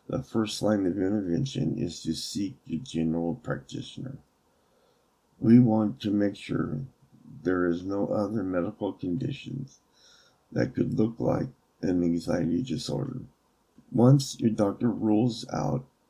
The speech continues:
any other conditions that could be causing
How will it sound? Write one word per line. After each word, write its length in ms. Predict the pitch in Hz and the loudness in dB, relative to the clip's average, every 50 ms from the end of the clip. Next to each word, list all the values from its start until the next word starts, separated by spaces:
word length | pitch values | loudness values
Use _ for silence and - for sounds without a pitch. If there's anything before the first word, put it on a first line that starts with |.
| _ _ _ _ _ - | _ _ _ _ _ -4
any 440 | 90 95 98 98 101 107 107 117 127 135 135 _ _ _ _ _ _ - | 0 2 2 2 2 2 2 0 -2 -4 -8 _ _ _ _ _ _ -6
other 480 | 101 98 95 95 98 101 101 95 87 - | -2 -2 -2 0 -2 -2 -4 -4 -6 -6
conditions 920 | - 127 123 113 - 82 78 71 - - - - - - - - - - - - | -4 -2 -2 0 0 -2 -2 -4 -6 -8 -8 -6 -4 -6 -6 -8 -12 -16 -16 -12
that 340 | - 73 71 71 - - - - _ _ _ _ _ _ _ _ _ _ _ _ - | -6 -4 -2 -2 -2 -4 -6 -10 _ _ _ _ _ _ _ _ _ _ _ _ -2
could 220 | - 104 110 113 | 0 0 0 0
be 140 | - - - | -2 -2 -4
causing 800 | - - - - 101 95 95 95 87 82 151 156 73 135 - - | -4 -6 -10 -8 -4 -4 -2 -2 -2 -4 -4 -4 -4 -4 -6 -8